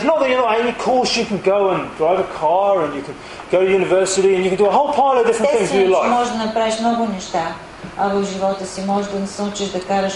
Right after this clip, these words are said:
Speaker 2: кола, да завършиш университет, да се обучиш и какви ли не неща да правиш.
Speaker 1: But I see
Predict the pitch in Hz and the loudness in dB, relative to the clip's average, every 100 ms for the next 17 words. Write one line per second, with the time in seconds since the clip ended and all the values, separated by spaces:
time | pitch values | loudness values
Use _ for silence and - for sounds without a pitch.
0 | - 175 196 202 180 175 202 - 196 190 | -4 0 0 0 -2 -2 -4 -2 -4 -2
1 | 180 185 190 - 202 202 - 185 185 175 | -4 -6 -8 -2 0 0 -2 -4 -4 -4
2 | 165 202 196 202 196 - - - 214 208 | -2 -2 0 -2 -2 -4 -8 -10 -8 -6
3 | 233 262 269 226 202 196 - 185 180 180 | -4 -2 0 0 0 -2 0 0 -2 0
4 | 165 165 - - 254 247 - 262 - 277 | 0 -2 -6 0 2 4 2 2 2 2